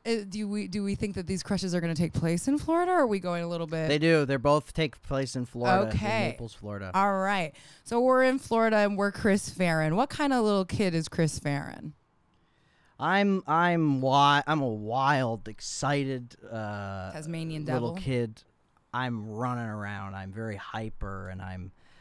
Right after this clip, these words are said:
Speaker 2: I'm very, uh, check this out. I was homeschooled.
Speaker 1: Okay. This is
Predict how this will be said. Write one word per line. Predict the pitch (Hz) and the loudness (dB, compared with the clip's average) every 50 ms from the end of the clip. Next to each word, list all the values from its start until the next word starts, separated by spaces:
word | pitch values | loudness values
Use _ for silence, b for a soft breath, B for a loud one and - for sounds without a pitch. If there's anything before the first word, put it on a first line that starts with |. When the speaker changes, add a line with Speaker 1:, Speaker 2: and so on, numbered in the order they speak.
| b b b b | b b b b
Speaker 2:
I'm | - 120 123 123 120 120 117 107 | -4 -4 -2 -2 -2 -4 -6 -8
very, | - - 135 139 135 127 123 117 113 110 107 | -8 -6 -4 -2 -2 -2 -2 -2 -4 -6 -6
uh, | 101 95 95 95 95 92 110 - _ _ _ _ _ _ _ _ _ _ _ _ _ _ _ _ - | -6 -8 -8 -10 -10 -12 -14 -16 _ _ _ _ _ _ _ _ _ _ _ _ _ _ _ _ -4
check | - 202 202 - | -2 -2 -2 -2
this | - 175 165 - - | -2 -4 -4 -4 -6
out. | 110 95 87 - _ - 123 | -8 -10 -10 -12 _ -4 0
I | 160 208 226 | 2 2 2
was | 226 208 - | 2 0 -2
homeschooled. | - 180 175 170 165 156 - - - 147 139 143 151 175 202 - _ _ _ _ _ _ _ _ _ _ - 165 | -4 -2 -2 -2 -2 -4 -6 -8 -6 -4 -4 -4 -4 -6 -8 -12 _ _ _ _ _ _ _ _ _ _ -12 -8
Speaker 1:
Okay. | 175 226 269 339 330 285 226 196 180 185 220 302 339 269 - _ _ _ _ _ _ _ _ _ _ _ _ _ _ - | -6 -4 -2 0 0 2 2 0 0 -2 -4 -6 -8 -12 -18 _ _ _ _ _ _ _ _ _ _ _ _ _ _ -12
This | 185 202 220 247 | -8 -6 -4 -4
is | 240 | -4